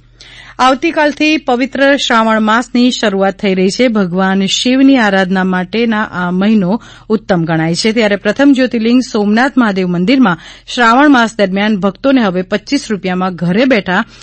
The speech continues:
રુદ્રાક્ષ, નમન અને ભસ્મ મળી રહેશે. શ્રી સોમનાથ ટ્રસ્ટે ફરી ભક્તો માટે માત્ર પચીસ રૂપિયામાં બિલ્વ પૂજા સેવા શરૂ કરી છે. ગીર સોમનાથ જિલ્લા કલેક્ટર દિગ્વિજયસિંહ જાડેજાએ શ્રાવણ માસ દરમિયાન નો પાર્કિંગ ઝોન અને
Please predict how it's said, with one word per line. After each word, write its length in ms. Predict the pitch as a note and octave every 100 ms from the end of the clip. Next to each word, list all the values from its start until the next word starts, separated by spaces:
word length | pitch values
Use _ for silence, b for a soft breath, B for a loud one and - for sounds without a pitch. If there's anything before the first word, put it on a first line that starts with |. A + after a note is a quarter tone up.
| B B
રુદ્રાક્ષ, 640 | G3+ G#3 F#3+ A3 A#3+ - G#3+
નમન 400 | F#3+ G3 A3+ A3+
અને 160 | F3+
ભસ્મ 380 | E3 G#3 - F#3+
મળી 240 | F3+ E3
રહેશે. 360 | D#3+ D#3+ F3+ E3+ B B -
શ્રી 80 | G3+
સોમનાથ 400 | G#3+ G#3 A3 A#3+
ટ્રસ્ટે 420 | - G#3+ - A3+
ફરી 260 | A3 A#3 B3+
ભક્તો 300 | A3+ - G#3
માટે 260 | G3 F#3+
માત્ર 320 | G3 F#3+ F#3+
પચીસ 460 | G3+ G3+ - C#4+ -
રૂપિયામાં 520 | G#3+ F#3 F#3 F#3 G3
બિલ્વ 280 | G3+ C4 C4+
પૂજા 360 | B3+ F3 F3 F#3
સેવા 480 | - A#3+ F#3 D#3+
શરૂ 300 | E3+ - F#3
કરી 240 | D#3 D#3+ D#3
છે. 240 | - F3+ B B B B
ગીર 160 | A3 C4
સોમનાથ 520 | B3+ A#3+ A#3+ B3+ C4
જિલ્લા 340 | B3 A#3+ A#3
કલેક્ટર 480 | A#3+ A3+ G#3 - A#3
દિગ્વિજયસિંહ 680 | A3+ G3+ F#3+ G3 B3 A#3+ B3+
જાડેજાએ 520 | G#3+ F#3+ G3+ G3+ G3+
શ્રાવણ 340 | A3+ G#3 F#3 F3+
માસ 280 | F3+ F3+
દરમિયાન 360 | - F3 F3+ G#3+
નો 260 | G#3 A3 B3+
પાર્કિંગ 460 | C#4 A#3+ B3 B3+
ઝોન 260 | A3 A#3+ B3
અને 300 | G#3 G#3 A3